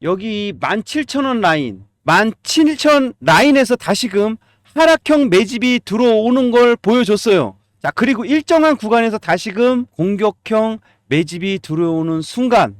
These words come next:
무려 어떻게 됐어요? 대략 여기 만 원대부터, 예, 대략 여기 만 원대부터 육만 원까지 몇 배예요? 거의 일곱 배가 상승을 한 거죠. 근데 제가 오픈 드릴 종목도 정확히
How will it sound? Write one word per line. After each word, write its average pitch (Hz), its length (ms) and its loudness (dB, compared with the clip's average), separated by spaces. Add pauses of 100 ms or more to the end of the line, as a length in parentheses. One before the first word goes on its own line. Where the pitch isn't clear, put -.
(220)
무려 170 180 -2
어떻게 170 380 -4
됐어요? 160 420 -10 (180)
대략 202 380 0
여기 220 340 -2
만 127 360 -2
원대부터, 220 840 -2 (140)
예, 143 400 -4
대략 185 300 -2
여기 180 180 -4
만 143 320 0
원대부터 202 800 -2 (420)
육만 247 440 2
원까지 208 600 -4 (200)
몇 175 220 -2
배예요? 196 420 2
거의 208 320 0
일곱 294 400 2
배가 254 220 2
상승을 226 360 -2
한 180 140 -4
거죠. 110 400 -10 (460)
근데 240 200 0
제가 220 560 2
오픈 277 380 2
드릴 254 200 0
종목도 185 500 -4
정확히 156 400 -6